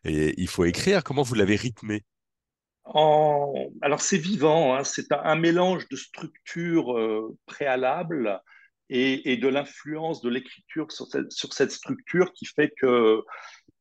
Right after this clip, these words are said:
Speaker 2: que le, le, la construction s'est finalement, euh, faite dans une évolution permanente depuis le,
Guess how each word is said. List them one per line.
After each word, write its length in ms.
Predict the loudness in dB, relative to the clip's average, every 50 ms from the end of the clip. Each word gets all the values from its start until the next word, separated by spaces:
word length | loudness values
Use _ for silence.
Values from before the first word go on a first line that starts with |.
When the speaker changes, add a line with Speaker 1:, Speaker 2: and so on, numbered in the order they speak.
| _ _ _
Speaker 2:
que 160 | _ 0 2 4
le, 460 | 4 6 6 6 6 6 6 6 6
le, 340 | 6 6 4 4 4 2 2
la 160 | 0 0 -2
construction 800 | -4 _ -12 -12 -12 -12 -14 -14 -12 -12 -8 -4 -2 -2 -2
s'est 240 | -2 -2 -2 -4 -4 -4
finalement, 880 | -12 -8 -6 -4 -4 -2 -2 0 2 2 4 4 4 4 4 4 4 4
euh, 160 | 4 4 2 0 -6 -16 -20 -20 _ _ _
faite 200 | 4 4 4 4
dans 160 | 2 2 2
une 200 | 2 2 4 4
évolution 440 | 4 4 4 4 2 0 -4 -8 -8
permanente 640 | -4 -2 -2 -2 0 0 -2 -2 -2 -4 -6 -10 -14 _ -14
depuis 560 | -8 -8 -6 -8 -6 -10 -10 -4 2 2 4
le, 640 | 6 6 6 6 4 4 0 0 -2 -2 -4 -6 -8